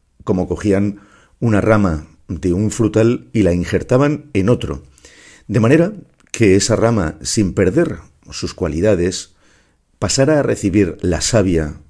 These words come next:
del nuevo frutal, dotando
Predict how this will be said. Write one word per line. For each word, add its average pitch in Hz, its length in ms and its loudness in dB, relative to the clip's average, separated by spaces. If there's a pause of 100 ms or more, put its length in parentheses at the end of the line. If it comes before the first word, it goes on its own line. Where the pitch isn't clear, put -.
(120)
del 80 320 -6
nuevo 95 320 2
frutal, 104 560 0 (1400)
dotando 92 800 0